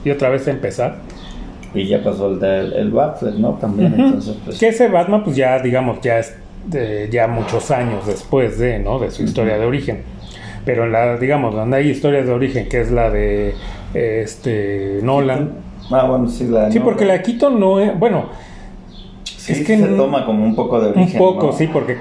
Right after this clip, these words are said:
Speaker 1: al, al, a los primeros esos ladrones que agarran, ¿no? Les dice, "¿Quién eres?", ¿no? "Soy Batman".
Speaker 2: Ah,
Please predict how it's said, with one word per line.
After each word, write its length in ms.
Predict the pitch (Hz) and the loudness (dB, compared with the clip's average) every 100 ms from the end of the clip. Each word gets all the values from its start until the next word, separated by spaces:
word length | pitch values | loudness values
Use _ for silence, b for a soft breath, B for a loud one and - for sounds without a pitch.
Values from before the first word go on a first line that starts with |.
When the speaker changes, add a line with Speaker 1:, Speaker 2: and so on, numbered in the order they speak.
| - | 0
Speaker 1:
al, 220 | 120 139 | 0 0
al, 280 | 165 131 123 - | 0 0 -2 -2
a 20 | |
los 180 | 123 117 | -2 0
primeros 360 | 135 135 156 143 | 0 2 4 2
esos 140 | 143 160 | 2 4
ladrones 480 | 120 120 131 143 143 | 4 4 2 2 0
que 120 | - | 0
agarran, 360 | 110 127 160 | 2 4 2
¿no? 80 | 123 | 2
Les 160 | 147 120 | 2 2
dice, 380 | 127 113 104 107 | 2 0 0 -2
"¿Quién 180 | - 135 | 0 2
eres?", 260 | 135 135 110 | 2 0 0
¿no? 220 | 120 123 107 | -2 -2 -2
"Soy 200 | 127 117 | 0 2
Batman". 380 | 110 110 92 107 - - | 2 0 -4 -6 -10 -14
Speaker 2:
Ah, 180 | 113 | -10